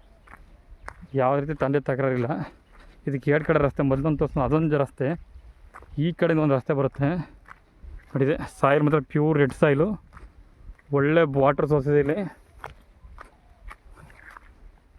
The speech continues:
ಬೋರ್‌ವೆಲ್ ಇದೆ, ಫುಲ್ ನೀರು. ಎಲ್ಲ ಪೂರ್ತಿ ಐದೂವರೆ ಎಕರೆ ಒಂದೇ ಬೋರ್‌ವೆಲ್ ಮೇಂಟೈನ್ ಮಾಡ್ತಿದ್ದಾರೆ.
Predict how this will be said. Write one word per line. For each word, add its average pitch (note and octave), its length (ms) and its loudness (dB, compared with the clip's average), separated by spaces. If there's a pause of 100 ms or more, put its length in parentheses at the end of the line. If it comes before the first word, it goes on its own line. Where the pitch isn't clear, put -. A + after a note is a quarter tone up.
(420)
ಬೋರ್‌ವೆಲ್ D#3 360 2
ಇದೆ, D#3+ 160 4
ಫುಲ್ D#3+ 380 2
ನೀರು. D#3+ 220 4 (1080)
ಎಲ್ಲ C#3+ 180 0
ಪೂರ್ತಿ E3 400 -2
ಐದೂವರೆ D#3 340 2
ಎಕರೆ D#3+ 180 -2
ಒಂದೇ D3+ 240 2
ಬೋರ್‌ವೆಲ್ D3+ 360 2
ಮೇಂಟೈನ್ D3 260 0
ಮಾಡ್ತಿದ್ದಾರೆ. C3+ 440 0